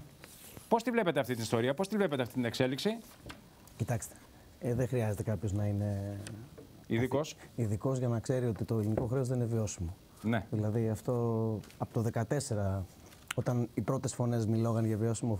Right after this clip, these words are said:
Speaker 2: χρέος,
Speaker 1: Ναι, ναι.
Speaker 2: ε, μεγάλη μερίδα οικονομολόγων λέγανε ότι το ελληνικό χρέος σε όρους,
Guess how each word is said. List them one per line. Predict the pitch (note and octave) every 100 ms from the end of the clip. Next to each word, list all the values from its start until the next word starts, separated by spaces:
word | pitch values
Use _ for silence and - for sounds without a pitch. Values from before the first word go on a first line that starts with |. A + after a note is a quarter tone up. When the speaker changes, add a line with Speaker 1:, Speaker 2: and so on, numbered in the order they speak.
| -
Speaker 2:
χρέος, | A#2 A#2+ D#3+ - A2+
Speaker 1:
Ναι, | B2
ναι. | C#3+ F#3+ - - -
Speaker 2:
ε, | C3 A#2+ A#2+ A#2 A2+ - - - D#4
μεγάλη | E3+ D3 D3+ B2+
μερίδα | A2+ A#2 A2
οικονομολόγων | A2+ A2 A2 D3 E3 D3
λέγανε | D#3+
ότι | D#3+
το | -
ελληνικό | A#2+ A#2 C#3+
χρέος | C3+ C#3+ B2+
σε | -
όρους, | C3 C3 A2+ - -